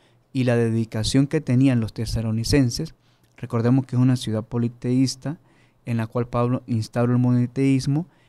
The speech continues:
entonces este, mm, estaba siendo movido por la experiencia de persecución, persecución entre ellos mismos, críticas que se pueden presentar,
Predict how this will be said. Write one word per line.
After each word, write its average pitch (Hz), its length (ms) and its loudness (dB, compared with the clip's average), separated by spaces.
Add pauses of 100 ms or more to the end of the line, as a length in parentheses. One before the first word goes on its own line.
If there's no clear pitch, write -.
(140)
entonces 123 580 -4
este, 113 520 -6 (220)
mm, 104 460 -4 (180)
estaba 139 360 2
siendo 147 540 0
movido 131 600 -6 (180)
por 123 140 -8
la 120 60 -8
experiencia 131 480 -12
de 131 80 -10
persecución, 113 840 -16
persecución 135 560 -10
entre 143 280 -10
ellos 120 200 -8
mismos, 139 440 -4 (720)
críticas 156 580 -6
que 123 120 -12
se - 120 -10
pueden 139 300 -4
presentar, 151 600 -4